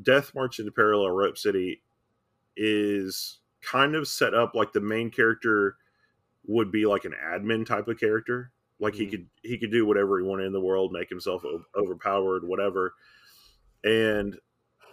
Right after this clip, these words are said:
Speaker 1: as he's going through, like, he knows all this stuff, but he's trying to put himself off as not doing that.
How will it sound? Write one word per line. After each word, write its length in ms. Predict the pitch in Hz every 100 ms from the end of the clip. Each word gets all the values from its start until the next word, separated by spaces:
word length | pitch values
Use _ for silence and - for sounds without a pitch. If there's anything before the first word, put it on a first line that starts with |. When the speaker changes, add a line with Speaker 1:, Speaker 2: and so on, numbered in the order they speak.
| - _ _ _ _ _ -
Speaker 1:
as 280 | 110 127 127
he's 200 | 131 104
going 340 | 113 127 123
through, 220 | 127 127
like, 140 | 107 95
he 180 | 113 113
knows 400 | 104 113 151 120
all 260 | 101 87
this 200 | 82 82
stuff, 340 | - 87 85 - 87 107
but 320 | 135 113 - -
he's 200 | 113 -
trying 420 | - 113 117 113
to 500 | - 110 104 98 92
put 120 | - 110
himself 460 | 104 98 98 95
off 200 | 95 95
as 140 | 82 85
not 320 | 98 90 -
doing 280 | 98 95 95
that. 320 | 95 90 85